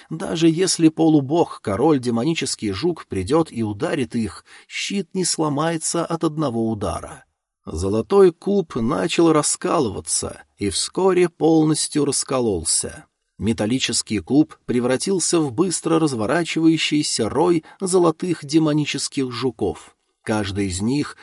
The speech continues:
был вдвое меньше взрослого человека, и через несколько секунд золотые жуки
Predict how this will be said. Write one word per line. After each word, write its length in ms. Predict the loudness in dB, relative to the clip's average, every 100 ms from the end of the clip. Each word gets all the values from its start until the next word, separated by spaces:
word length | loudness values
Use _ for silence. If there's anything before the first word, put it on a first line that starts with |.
| -8
был 300 | 0 4 4
вдвое 480 | 0 -2 2 2 2
меньше 460 | 0 -2 -2 -2
взрослого 640 | -2 0 0 0 0 -2 0
человека, 760 | 0 -2 0 -2 -4 -12 -16 _ -16 -6
и 160 | -4
через 320 | 0 0 0
несколько 560 | -2 -2 -2 -2 -2 -2
секунд 600 | -4 -4 0 0 0 -4 -20 -8
золотые 520 | -2 0 0 0 -2
жуки 520 | -2 -6 -8 -6 -6